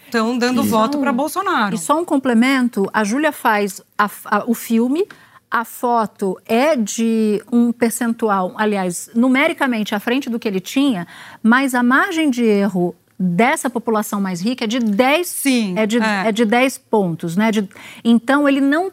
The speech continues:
Speaker 3: cre-, estatisticamente, ele não cresce
Speaker 1: De uma pesquisa pra
Speaker 3: de uma
Speaker 1: outra.
Speaker 3: pesquisa
Speaker 1: A
Speaker 3: pra
Speaker 1: gente
Speaker 3: outra.
Speaker 1: tá falando do
Speaker 3: Mas ele
Speaker 1: filme.
Speaker 3: cresce no filme.
Speaker 2: A gente pode considerar que há uma tendência aqui, mesmo tendo essa margem de erro maior. E isso evidencia que o discurso do Bolsonaro, a postura,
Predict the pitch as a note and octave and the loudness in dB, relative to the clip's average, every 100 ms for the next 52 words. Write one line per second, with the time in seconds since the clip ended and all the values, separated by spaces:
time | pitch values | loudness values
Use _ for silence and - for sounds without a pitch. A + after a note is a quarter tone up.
0 | _ C4+ C4 A#3 A#3 B3+ A#3+ D#4+ - C4+ | _ 0 0 0 -2 -4 -4 -6 -2 -2
1 | C#4 D4+ C#4 C#4 C4+ C4+ D4 F4 C#4+ B3 | 0 -2 -2 0 0 2 0 0 0 0
2 | B3+ - E4+ G3+ A3 A3 A3+ G#3 A#3+ G#3+ | 0 -4 -6 -2 -2 -2 -4 -4 -4 -4
3 | B3 - - C4+ A3+ - C#4 C#4 D4 A#3 | -4 0 2 2 2 0 -2 0 2 0
4 | G3 G#3+ - G#3 G#3 G#3 A3 G#3 G#3+ A#3 | 0 -2 -2 -2 -2 -2 -2 -2 0 0
5 | G#3 A#3 A#3 B3 C4+ - G3 D#3 F#2 F#2+ | 0 0 0 -2 -4 -4 -6 -4 -6 -4
6 | F2+ G#2 G2+ G#2 G#2 B2 A2 A2 B2+ A2 | -2 0 -2 -2 -2 0 0 0 2 2
7 | G#2+ A#2 A#2+ C#3+ C#3+ A2+ G#2+ - A#2+ - | 2 2 0 0 2 2 0 -2 -8 -2
8 | A#2+ A2+ A#2 A#2 C3 A#2+ A#2+ A2+ A#2 A#2 | 2 4 4 2 -2 0 0 0 -2 -2
9 | A2+ A2+ A2+ G#2+ G#2 A2+ A2+ A2 B2 F#2 | -2 -2 0 0 -2 -4 -2 0 0 0
10 | - _ - _ - A#2 C#3 C#3 D3+ B2+ | -6 _ -20 _ 4 6 6 4 2 2
11 | C#3 D3 C3+ - A#2+ B2 C#3+ - C#3+ B2+ | 2 0 -2 -2 2 2 2 2 2 2
12 | - - C3 A#2+ A#2+ A#2 A#2+ C#3 A#2 A#2 | -2 2 2 2 -2 -2 -2 -2 0 0
13 | G#2+ - G#2+ - - C3 E3 F3 | -2 -2 -4 -2 4 4 4 0